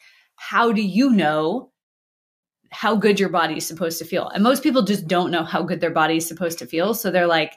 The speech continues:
"It's normal to get bloated," or, "It's normal to be gassy," or, "It's normal to have stomach pains after you eat." And I'm like, "It's really not." Like, those even, it's normal to have cramps and P M S when a woman's on her cycle.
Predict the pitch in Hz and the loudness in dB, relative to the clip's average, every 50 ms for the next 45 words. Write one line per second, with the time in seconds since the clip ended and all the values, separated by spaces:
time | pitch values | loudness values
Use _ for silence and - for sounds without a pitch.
0 | _ 170 - 247 294 320 269 214 180 165 202 185 180 165 165 165 165 160 156 156 | _ -8 -2 2 4 4 4 4 2 0 -2 -2 -2 -2 0 0 0 2 2 0
1 | 143 139 143 156 170 165 - 269 302 285 262 233 208 202 185 190 160 170 160 156 | -2 -2 -2 -4 -4 -2 -2 0 0 2 2 0 0 -2 -6 -4 -2 0 -2 -2
2 | 156 - - 156 160 165 - 220 262 285 285 269 247 214 190 - 208 185 185 190 | -2 -4 -6 -6 -6 -4 -2 -2 0 0 2 2 2 0 0 -2 -2 -2 0 0
3 | 175 165 170 - - 185 170 170 165 170 - 175 170 170 165 165 165 170 175 170 | -2 -2 -2 -4 -6 -4 -4 -4 -6 -4 -6 -4 -4 -4 -4 -2 -2 -2 -4 -4
4 | - 180 170 165 165 160 - - 170 165 165 160 156 - _ 208 - - - 277 | -6 -8 -4 -2 -2 -2 -2 -4 -8 -8 -8 -8 -8 -10 _ -14 -14 -8 -6 -2
5 | 277 269 233 190 170 170 156 - - - - - - - 175 180 180 - 220 247 | 0 2 2 2 2 2 0 0 -2 -4 -10 -14 -4 -4 -2 -2 0 0 0 2
6 | 190 185 226 277 269 240 254 226 214 208 196 202 - - - - - 226 208 240 | 2 2 0 2 2 2 2 2 2 0 -2 -2 -6 -16 -16 -6 -4 -2 0 2
7 | 269 294 285 285 254 240 214 214 185 185 - - 196 190 190 180 175 170 170 - | 2 4 4 4 4 4 2 0 -2 -2 -4 -4 -2 0 0 0 0 -2 -4 -6
8 | 185 165 165 - - 214 196 185 185 185 175 175 165 165 165 - - - - 185 | -6 -8 -8 -6 -2 0 2 2 2 2 2 0 0 -2 -4 -8 -10 -10 -12 -10
9 | 175 175 190 185 180 175 175 180 180 180 170 170 175 175 175 170 - 180 170 165 | -4 -2 -2 -2 0 0 0 -2 -2 -2 -2 -2 -2 -2 -2 -4 -4 -6 -6 -6
10 | 170 131 | -8 -10